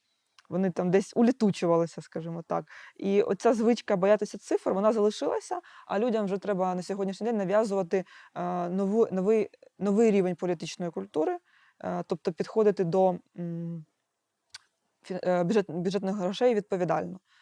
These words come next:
розуміти, що це їхні гроші. Якщо говорити про, а, досвід країн пострадянського простору, можна навести, а, приклад країн Балтії, які почали робити реформи, а, і почали, а, і зараз вже вони зрозуміли, а,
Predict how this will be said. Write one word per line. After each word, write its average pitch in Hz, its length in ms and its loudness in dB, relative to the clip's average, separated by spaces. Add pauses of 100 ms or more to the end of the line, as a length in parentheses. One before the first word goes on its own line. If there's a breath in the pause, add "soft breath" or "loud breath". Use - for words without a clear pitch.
розуміти, 202 280 0
що 170 100 -8
це 196 120 -4
їхні 175 300 -4
гроші. - 380 -12 (440)
Якщо 208 380 -4
говорити 240 420 -2
про, 202 420 0 (300 loud breath)
а, 175 360 -4
досвід 196 420 0
країн 214 440 -2
пострадянського 208 720 -2
простору, 220 460 -4
можна 240 220 -4
навести, 196 500 -2 (200 loud breath)
а, 175 160 -2
приклад 196 440 0
країн 196 380 -2
Балтії, 180 640 -2 (280 soft breath)
які 185 220 -6
почали 233 480 0
робити 190 360 -2
реформи, 302 580 -2 (280 soft breath)
а, 190 500 -6
і 262 340 0
почали, 226 420 -2 (260 loud breath)
а, 180 320 -4
і - 80 -2
зараз 196 360 2
вже 185 160 -2
вони 180 200 -2
зрозуміли, 269 640 -6 (280)
а, 170 360 -10